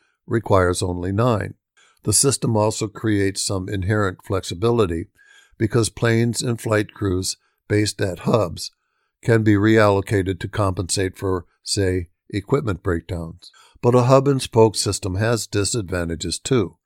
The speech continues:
It can force passengers to accept long layovers or, alternatively, miss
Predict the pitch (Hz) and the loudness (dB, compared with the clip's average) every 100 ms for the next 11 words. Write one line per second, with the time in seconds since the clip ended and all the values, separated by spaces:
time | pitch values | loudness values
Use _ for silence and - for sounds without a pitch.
0 | _ - - - 113 - 135 123 117 110 | _ -20 -20 -4 -4 0 -2 -2 2 2
1 | 110 - 101 101 95 92 95 98 - _ | 2 0 2 2 0 -2 -2 -4 -10 _
2 | _ _ - 113 - 117 107 104 104 110 | _ _ 0 0 2 0 0 -2 0 0
3 | 117 113 107 104 92 76 82 104 - _ | 0 2 4 4 2 0 -6 -8 -12 _
4 | _ _ - 101 104 113 - 104 104 113 | _ _ -2 2 4 2 -2 -2 0 0
5 | 110 101 101 90 92 98 101 _ _ _ | 0 -2 -4 -6 -4 -6 -8 _ _ _
6 | - 110 117 - | -4 2 2 2